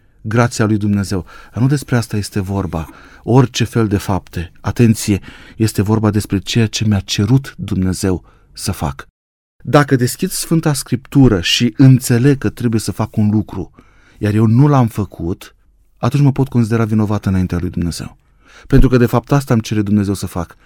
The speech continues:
ceea ce mi-a descoperit că trebuie să fac. Și astea sunt faptele despre care Apocalipsa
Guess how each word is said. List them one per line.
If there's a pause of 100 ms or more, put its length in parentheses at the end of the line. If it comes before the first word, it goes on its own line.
(320)
ceea
ce
mi-a
descoperit (260)
că
trebuie (420)
să
fac. (520)
Și
astea
sunt
faptele (260)
despre
care
Apocalipsa